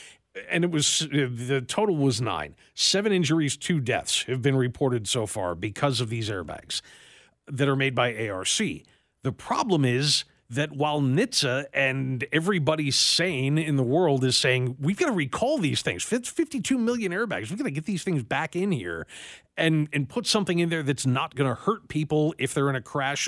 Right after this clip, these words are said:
over thirty-five miles an hour." And the company is dragging its feet. They don't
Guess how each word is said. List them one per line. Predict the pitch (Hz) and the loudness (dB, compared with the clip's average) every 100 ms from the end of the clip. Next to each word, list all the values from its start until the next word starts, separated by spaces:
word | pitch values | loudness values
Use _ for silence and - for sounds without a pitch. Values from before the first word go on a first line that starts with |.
| - | 0
over | 135 139 139 | 0 0 -2
thirty-five | 131 113 110 104 98 | -2 -4 -6 -6 -6
miles | 95 90 90 | -4 -4 -4
an | 113 | -4
hour." | 202 127 - - - - - | -4 -6 -10 -18 -20 -20 -16
And | 104 | -14
the | 98 | -10
company | - 226 262 85 82 104 - | -2 -2 0 -4 -6 -10 -12
is | - - | -12 -12
dragging | - 98 117 147 165 | -10 -2 0 2 2
its | 160 - | 0 -2
feet. | - 104 69 - - | -6 -8 -10 -18 -4
They | 120 170 | 0 0
don't | 127 98 147 156 | -2 -2 0 0